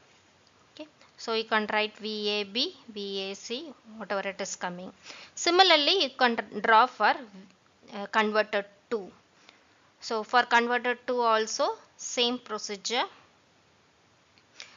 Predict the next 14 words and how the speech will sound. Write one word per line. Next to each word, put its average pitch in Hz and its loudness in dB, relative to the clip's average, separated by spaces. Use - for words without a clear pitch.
So - -8
you 285 2
will 233 2
get 208 0
this 262 0
waveform. 175 -10
So 277 -2
if 277 -4
you 311 -2
see 311 -2
here, 269 2
why 247 6
you 320 2
are 277 4